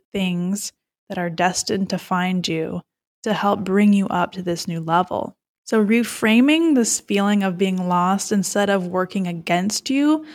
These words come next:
can we see that it's actually working for you? And this wouldn't have happened unless you are ready for it. You are ready for this change,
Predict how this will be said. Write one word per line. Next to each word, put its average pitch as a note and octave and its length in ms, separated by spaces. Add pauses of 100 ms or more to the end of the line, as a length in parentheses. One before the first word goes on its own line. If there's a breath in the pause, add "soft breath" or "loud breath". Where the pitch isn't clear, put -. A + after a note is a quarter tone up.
(320 loud breath)
can A#3 120
we B3+ 140
see B3 340
that C4+ 140
it's A3+ 220
actually G#3 480
working F#3 560
for E3 360
you? E3 380 (500)
And A3 140
this A3 220
wouldn't B3 260
have B3 200
happened G3 540
unless G3 380
you G3 80
are F3+ 100
ready F3+ 400
for - 340
it. - 420 (280)
You B3 200
are A3+ 200
ready G#3+ 560
for G3+ 480
this F#3 480 (100)
change, E3+ 960